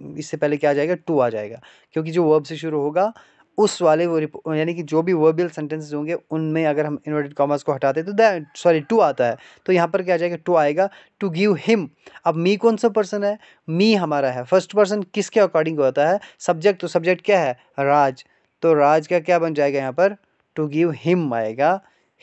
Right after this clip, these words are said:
his watch। His किसकी वॉच? इसकी वॉच। Your, your कौन सा पर्सन है? सेकंड है, किसके according? ऑब्जेक्ट। तो ब्रदर है ना यहाँ पर, तो किसकी वॉच आएगी? His watch आएगी, ब्रदर की, his watch आएगी राज को।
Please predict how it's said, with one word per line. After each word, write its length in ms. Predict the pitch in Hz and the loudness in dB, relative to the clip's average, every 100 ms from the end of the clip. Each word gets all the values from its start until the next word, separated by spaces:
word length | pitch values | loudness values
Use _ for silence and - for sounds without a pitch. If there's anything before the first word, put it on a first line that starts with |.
| - | -2
his 200 | 202 143 | -2 0
watch। 420 | 131 113 113 - _ _ _ _ _ | -2 -2 -4 -12 _ _ _ _ _
His 140 | 170 165 | -4 -4
किसकी 300 | 190 - 202 | -8 -4 0
वॉच? 380 | 175 196 214 - _ _ - | 2 2 0 -10 _ _ -6
इसकी 340 | 165 - 196 | -6 -4 -2
वॉच। 360 | 151 127 127 151 | 2 2 0 -4
Your, 300 | 165 185 160 - _ 160 | 2 2 2 -4 _ -2
your 220 | 165 185 | 2 2
कौन 180 | 196 185 | 2 -4
सा 100 | 180 | -4
पर्सन 280 | 190 190 | -4 -2
है? 60 | 196 | -4
सेकंड 380 | - 165 170 180 | -2 -2 -2 -2
है, 60 | |
किसके 320 | 160 - - 175 | -2 -6 -6 0
according? 280 | 190 202 | 0 0
ऑब्जेक्ट। 400 | 175 156 170 151 - - - - | -4 0 0 0 -8 -20 -20 -6
तो 60 | 180 | -4
ब्रदर 440 | 151 156 160 180 | 0 0 4 2
है 140 | 160 | 2
ना 80 | 147 | -2
यहाँ 240 | 180 147 127 | -2 -2 0
पर, 260 | 180 156 - _ _ - | 2 2 -2 _ _ -18
तो 80 | |
किसकी 320 | 156 170 - 202 | -8 -8 -2 2
वॉच 240 | 147 143 | 2 2
आएगी? 280 | 139 151 180 | 0 -2 -6
His 260 | 160 151 | -6 -2
watch 200 | 147 127 | 0 0
आएगी, 280 | 110 117 117 | -4 -10 -14
ब्रदर 360 | 120 143 135 120 | -6 -6 -4 -6
की, 200 | 107 101 _ _ - | -8 -18 _ _ -6
his 160 | 151 | -6
watch 320 | 135 127 127 123 | 0 0 0 -2
आएगी 260 | 120 135 | -4 -4
राज 280 | 139 104 - | -4 -4 -8
को। 200 | - 104 | -16 -18